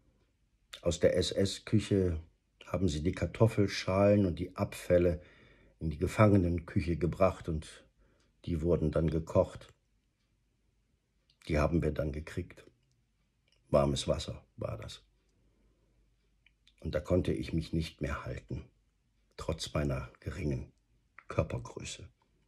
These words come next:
Dann erreichten die Amerikaner das Lager. Als sie uns befreiten, konnte ich nicht rausgehen, konnte nicht aufstehen, konnte nicht laufen. Zu schwach.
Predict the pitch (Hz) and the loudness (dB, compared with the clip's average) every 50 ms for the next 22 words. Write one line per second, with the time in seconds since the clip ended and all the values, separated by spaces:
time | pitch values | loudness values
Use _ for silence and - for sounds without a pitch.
0 | _ _ _ _ _ _ _ _ _ _ _ _ _ _ _ _ _ _ _ _ | _ _ _ _ _ _ _ _ _ _ _ _ _ _ _ _ _ _ _ _
1 | _ _ _ _ _ _ _ _ _ _ _ _ _ _ _ _ _ _ _ _ | _ _ _ _ _ _ _ _ _ _ _ _ _ _ _ _ _ _ _ _
2 | _ _ _ _ _ _ _ _ _ _ _ _ _ _ _ _ _ _ _ _ | _ _ _ _ _ _ _ _ _ _ _ _ _ _ _ _ _ _ _ _
3 | _ _ _ _ _ - - 135 143 151 135 120 127 131 131 123 - - 113 120 | _ _ _ _ _ 12 12 12 12 12 12 12 12 12 10 10 6 0 2 4
4 | 107 101 104 104 123 120 - - 117 120 117 98 87 85 87 80 - - 80 78 | 6 6 6 4 4 2 4 4 6 8 8 8 8 6 6 4 4 4 4 6
5 | 78 80 85 82 80 73 69 64 58 - - - - - - - _ _ _ _ | 6 6 6 6 4 4 2 0 -2 -6 -10 -18 -20 -20 -20 -20 _ _ _ _
6 | _ _ _ _ _ _ _ _ _ _ _ - - - 90 101 - - 120 113 | _ _ _ _ _ _ _ _ _ _ _ -12 -2 2 2 4 6 8 8 8
7 | 113 113 - 113 104 - - 98 101 104 113 113 113 - 120 120 117 117 117 117 | 8 8 6 2 0 2 4 6 10 10 10 10 8 6 6 8 8 8 6 4
8 | - - - - 104 98 95 107 87 82 85 - - 101 101 - - - 90 95 | 2 -2 -4 -2 0 0 0 0 -2 -4 -4 -2 0 0 0 -2 -2 2 4 4
9 | 104 104 - - - 92 87 82 82 78 - - _ _ _ _ _ _ _ _ | 4 4 2 0 -2 0 0 0 0 -2 -6 -10 _ _ _ _ _ _ _ _
10 | _ - _ - - - 98 92 98 98 92 - - - 87 107 110 - - - | _ -20 _ -6 0 2 2 4 4 4 2 2 0 6 8 8 8 8 4 -2
11 | - 95 87 87 87 82 - 92 90 92 87 85 80 - - 101 92 90 101 101 | 0 2 2 2 2 -2 -2 -4 -4 -2 -2 -4 -4 -2 0 4 4 6 6 6
12 | 92 - - 87 82 - - - - - - - - - _ _ _ _ _ _ | 4 2 0 -4 -4 -4 -12 -20 -20 -20 -20 -20 -20 -20 _ _ _ _ _ _
13 | _ _ _ _ _ _ _ _ _ _ _ _ _ _ _ _ _ _ _ _ | _ _ _ _ _ _ _ _ _ _ _ _ _ _ _ _ _ _ _ _
14 | - - 95 92 - - 107 82 - - - | -16 -12 -12 -8 -4 -4 -4 -4 -4 -8 -14